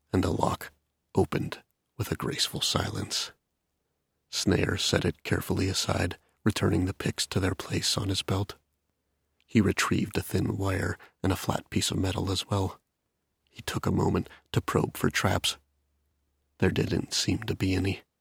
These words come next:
With that lock, why would there be? Tools put back, Snare flexed his fingers and lifted the lid. A giddy rush came to him as he peered within. Maybe Jobin wasn't as dumb as Snare had first thought.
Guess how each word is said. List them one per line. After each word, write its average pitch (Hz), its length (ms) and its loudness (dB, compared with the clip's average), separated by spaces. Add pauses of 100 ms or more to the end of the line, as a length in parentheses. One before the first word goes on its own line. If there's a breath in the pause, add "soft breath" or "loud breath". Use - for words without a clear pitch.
(800)
With - 160 -2
that - 200 4 (120)
lock, - 280 -8 (120)
why - 180 -2
would 101 200 2
there - 160 -4
be? - 320 -2 (1040)
Tools 95 340 2
put - 220 -4 (100)
back, - 300 -2 (160)
Snare - 380 0
flexed - 440 -4
his - 160 -6
fingers - 580 -2 (600)
and 85 160 2
lifted - 320 -4
the - 120 -4
lid. 92 360 -4 (1000)
A 104 100 2
giddy 104 340 4
rush 92 340 2
came - 320 0
to - 80 0
him - 240 0 (200 soft breath)
as 95 100 2
he 95 80 2
peered - 320 0
within. 92 420 0 (880)
Maybe 107 280 6
Jobin 98 520 4
wasn't 98 300 0
as 101 160 0
dumb 101 260 0
as 101 100 0
Snare 101 340 0
had 104 160 0
first - 340 -4
thought. 104 360 -2